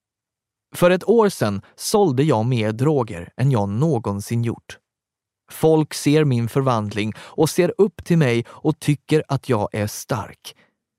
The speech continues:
Den styrkan kommer från min tro.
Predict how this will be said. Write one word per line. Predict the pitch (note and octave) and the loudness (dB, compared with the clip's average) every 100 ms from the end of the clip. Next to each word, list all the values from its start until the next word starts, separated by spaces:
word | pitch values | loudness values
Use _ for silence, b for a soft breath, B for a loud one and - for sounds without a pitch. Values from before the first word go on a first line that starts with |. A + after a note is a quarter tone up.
| _ _ _ - | _ _ _ -2
Den | C#3+ C3+ C3+ | 0 2 0
styrkan | - D3+ A2+ - D#2 A#1 _ _ _ | 0 0 0 -4 -8 -10 _ _ _
kommer | - C#3 C3 B2+ B2+ C3+ | -2 0 2 0 0 -2
från | - B2 A#2 | -2 -2 0
min | G2+ E2+ G2 | -2 -6 -8
tro. | B2+ A2+ - | -4 -4 -6